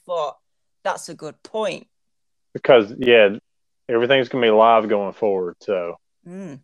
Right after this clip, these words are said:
Speaker 2: Mm-hmm. So you would
Speaker 1: And if
Speaker 2: have
Speaker 1: you
Speaker 2: that
Speaker 1: want a
Speaker 2: live
Speaker 1: crowd
Speaker 2: reaction.
Speaker 1: pop, you want a crowd pop.
Speaker 2: Yeah. Okay.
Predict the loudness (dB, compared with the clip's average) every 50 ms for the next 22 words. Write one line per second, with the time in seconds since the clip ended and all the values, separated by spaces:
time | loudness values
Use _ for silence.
0 | _ _ _ _ -20 -20 -16 -14 -14 -12 -14 -14 -18 -20 _ _ _ _ _ _
1 | _ _ _ _ _ _ -12 -12 -10 -6 -4 -2 -2 -2 -2 0 2 2 2 4
2 | 2 2 -2 -2 -2 0 2 2 2 0 -2 -6 -8 -8 -6 -8 -10 -12 _ _
3 | _ _ _ _ _ _ _ _ _ _ _ _ -20 -20 -20 -20 -20 -12 _ -4
4 | -2 -2 -2 -4 -6 -10 -12 -12 -12 -14 _ -20 -20 _ _ _ _ _ _ _
5 | _ _ _ _ _ _ _ _ _ -14 -8 -6 -4 -2 -2 -2 -2 -2 -2 -4
6 | -4 -8 -12 _ _ _ _ _ _ _ -4 -2 2 4 6 6 6 6 4